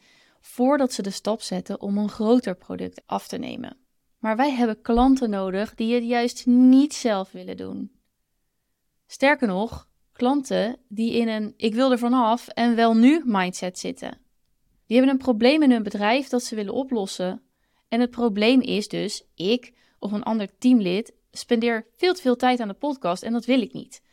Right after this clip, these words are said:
Of ik heb opnames gemaakt, maar ik heb geen idee hoe ik die nu online zet op de juiste manier en zodat het ook past bij mijn merk. En ik heb geen tijd of geen zin of geen energie of geen behoefte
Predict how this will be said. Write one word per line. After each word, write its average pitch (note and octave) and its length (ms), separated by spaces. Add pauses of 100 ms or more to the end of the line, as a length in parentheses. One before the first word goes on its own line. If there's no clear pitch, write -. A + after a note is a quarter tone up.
(220)
Of A3+ 520
ik A3+ 120
heb A3 160
opnames F#3 480
gemaakt, F3+ 380
maar G3 100
ik - 40
heb A#3+ 140
geen B3+ 340
idee G#3 280
hoe G#3 80
ik G3 100
die G#3+ 120
nu G3 140
online G#3 420
zet A3+ 240
op - 100
de G3 60
juiste G#3 280
manier B3 520
en G#3 100
zodat G3+ 240
het - 100
ook F#3+ 120
past G#3+ 220
bij G#3 140
mijn A3 160
merk. A#3+ 400
En F#3+ 200 (420)
ik - 140
heb A3 160
geen G3 220
tijd B3 400
of - 60
geen F#3 180
zin G3 340
of F3+ 80
geen - 200
energie F#3 440
of G#3 80
geen G#3+ 200
behoefte G3+ 540